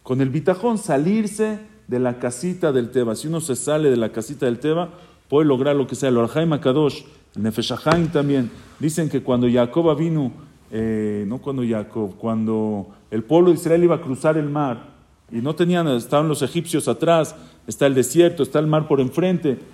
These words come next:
dice, no sabían qué hacer, les dice Hashem, empezaron a pedir tefilá, le dice Hashem, "Daber el Bnei Israel, ma titzak elai, Daber el Bnei Israel veisau, ¿qué me estás, qué me estás llamando? Dile al pueblo de Israel veisau,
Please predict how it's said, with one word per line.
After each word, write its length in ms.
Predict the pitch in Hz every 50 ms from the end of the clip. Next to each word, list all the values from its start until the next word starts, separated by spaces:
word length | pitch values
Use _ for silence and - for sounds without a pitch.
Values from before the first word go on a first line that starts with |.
| - - _ _ _ -
dice, 640 | 139 185 185 180 185 180 170 170 160 147 - - - - - _ _ _ _ _ _ _ _ _ -
no 140 | 135 156 160
sabían 320 | 160 175 170 180 180 175
qué 140 | 170 180 170
hacer, 360 | 170 170 175 170 160 160 - -
les 160 | 139 139 135
dice 180 | 180 185 - 190
Hashem, 360 | 165 147 - 185 190 190 175
empezaron 360 | 151 - 151 139 196 208 202
a 80 | 190 196
pedir 160 | 190 190 185
tefilá, 400 | 190 185 185 - 180 185 180 170
le 80 | 165
dice 220 | 170 202 214 202 202
Hashem, 340 | 180 180 - 202 202 190 196 - - - - _ _ - -
"Daber 320 | 151 156 151 151 220 233
el 80 | 226 196
Bnei 220 | 208 208 220 214
Israel, 340 | 190 - - 196 202 202 196
ma 180 | 196 240 262
titzak 400 | 254 277 233 - 240 247 233 - 220
elai, 360 | 214 202 190 175 151 127 - - - - - - - - - - - - - -
Daber 320 | - 139 156 160 175 247 277
el 120 | 285 247
Bnei 180 | 247 247 262 262
Israel 320 | 233 - 247 262 269 254
veisau, 640 | 240 233 220 190 180 - 220 214 202 185 165 143 -
¿qué 80 | 214
me 100 | 233 302
estás, 300 | 285 - - 262 240 -
qué 140 | - - 247
me 80 | 277 294
estás 260 | - - 269 254 220
llamando? 540 | 240 233 214 208 202 190 175 151 127 110 - - - - - - - - _ _ -
Dile 260 | 143 190 262 294 294
al 200 | 277 247 - -
pueblo 300 | 240 247 262 262 262 247
de 60 | 233 214
Israel 440 | - - 208 220 226 240 254 247
veisau, 720 | 208 214 202 202 202 - - 233 247 262 262 233 190 156